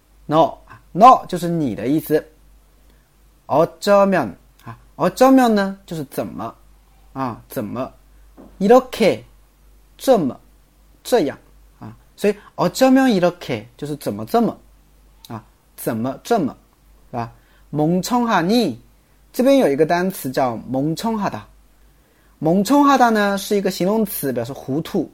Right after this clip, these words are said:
啊，或者愚笨的意思，就不聪明了，叫멍청하다。那么大家应该听过有一个名词叫멍청이，啊，就是骂别人，“哦，白五、白痴”，是吧？“呀，你멍청이啊，啊，你这个白痴”，是吧？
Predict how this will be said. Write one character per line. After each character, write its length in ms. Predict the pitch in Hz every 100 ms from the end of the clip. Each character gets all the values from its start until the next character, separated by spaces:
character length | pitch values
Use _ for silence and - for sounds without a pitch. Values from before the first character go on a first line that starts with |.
| _
啊， 120 | -
或 140 | 120 160
者 60 |
愚 220 | 127 123 143
笨 260 | - 202
的 60 | 135
意 120 | 90
思， 200 | 104 101 -
就 100 | 107
不 120 | 135
聪 180 | - 226
明 100 | 247
了， 160 | 165 - _ _ _ _ _ _ _ - _ -
叫 120 | 139
멍 260 | 123 120 127
청 180 | 180 175
하 100 | 147
다。 140 | 110 - _ _ _ _ _ _
那 100 | 185
么 120 | 175 - -
大 160 | 185
家 200 | 175 170 156
应 140 | 170
该 140 | 165
听 240 | 165 - 175
过 120 | 165
有 80 | 123
一 80 | 127
个 80 |
名 340 | 139 127 147 185
词 300 | - - 113
叫 320 | 131 113 110 123
멍 260 | 127 151
청 200 | 151 190
이， 200 | 185 123 113 _ _ _ _
啊， 160 | 117 110
就 100 | 117
是 60 |
骂 180 | 135 131
别 140 | 113
人 160 | 110 107
，“哦， 100 | 120
白 140 | 113 113
五、 200 | 110 -
白 160 | 104 101
痴”， 300 | - 113 113
是 100 | -
吧 200 | 123 - - _ _
？“呀， 160 | 143 147
你 100 | 139
멍 220 | 156 180
청 220 | - 233
이 120 | 220
啊， 180 | 185 135 _
啊， 180 | 139 127
你 120 | 123
这 100 | 123
个 80 | 135
白 160 | 123 123
痴”， 320 | - - 151 -
是 40 |
吧？ 140 | 123